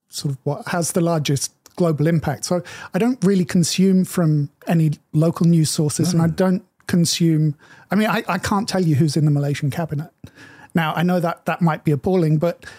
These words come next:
Speaker 1: it's not something that I consume. So most of the news I follow is U S based, a little bit Australia based, a tiny bit kind of, uh, U K based, but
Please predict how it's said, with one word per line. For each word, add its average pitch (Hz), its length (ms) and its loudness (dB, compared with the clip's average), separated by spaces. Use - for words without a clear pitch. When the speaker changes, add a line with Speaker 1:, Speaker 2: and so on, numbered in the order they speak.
Speaker 1:
it's 208 220 -2
not 214 220 0
something 175 360 0
that 156 140 0
I 156 100 0
consume. 170 360 0
So 180 140 0
most 214 300 2
of 185 60 -8
the 185 80 2
news 160 260 2
I 147 80 0
follow 156 500 0
is 175 440 2
U 175 180 4
S 147 160 -2
based, 175 460 -2
a 180 40 2
little 180 180 2
bit 165 300 -2
Australia 160 500 0
based, 156 400 -2
a 180 140 0
tiny 220 480 2
bit 165 280 -2
kind 160 200 2
of, 151 260 0
uh, 147 200 0
U 185 240 2
K 165 200 -2
based, 139 540 -4
but 170 240 -4